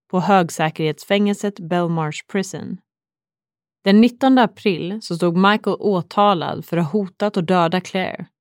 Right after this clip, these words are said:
och beslut fattades att han skulle släppas i väntan på rättegång. Man fattade också ett beslut om att rättegången skulle hållas den trettioförsta augusti år tvåtusenfem. När Michael då släpptes fri i slutet av april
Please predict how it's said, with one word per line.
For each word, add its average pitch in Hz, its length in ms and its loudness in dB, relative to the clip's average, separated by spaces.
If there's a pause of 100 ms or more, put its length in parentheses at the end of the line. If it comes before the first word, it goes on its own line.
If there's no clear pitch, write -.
(500)
och 196 180 -8
beslut 226 400 2
fattades 165 440 0
att 165 120 -6
han 190 180 2
skulle 165 220 -4
släppas - 680 -4
i 175 100 -4
väntan 165 400 0
på 175 80 -2
rättegång. 165 680 -6 (960)
Man 190 160 0
fattade 240 360 2
också 185 200 0
ett 165 100 -2
beslut 214 460 0
om 165 100 0
att 165 120 -2
rättegången 208 560 0
skulle 175 220 -4
hållas 185 540 -4
den 170 160 -4
trettioförsta 175 680 -6
augusti 156 580 -4
år 160 160 -4
tvåtusenfem. 160 920 -8 (1040)
När 202 100 2
Michael 240 360 4
då 175 100 0
släpptes 165 400 -2
fri 196 500 -4
i 185 60 -4
slutet 220 440 2
av 151 120 -2
april 160 580 -4